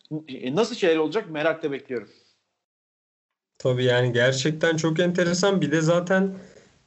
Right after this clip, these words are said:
Speaker 2: bu dönemde daha önce yarış yapılmıyordu Bahreyn'de. Takvimde daha farklı bir yerdeydi. Biraz şey de, e, asfaltta da biraz sıkıntılar vardı zaten.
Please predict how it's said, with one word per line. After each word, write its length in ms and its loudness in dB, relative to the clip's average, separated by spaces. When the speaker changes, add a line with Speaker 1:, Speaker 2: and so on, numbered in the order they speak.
Speaker 2:
bu 160 -2
dönemde 440 2
daha 180 2
önce 220 2
yarış 280 0
yapılmıyordu 520 0
Bahreyn'de. 520 0
Takvimde 520 0
daha 140 4
farklı 380 -2
bir 60 0
yerdeydi. 720 0
Biraz 320 2
şey 280 0
de, 200 0
e, 420 2
asfaltta 580 2
da 100 2
biraz 240 2
sıkıntılar 540 0
vardı 300 0
zaten. 440 -2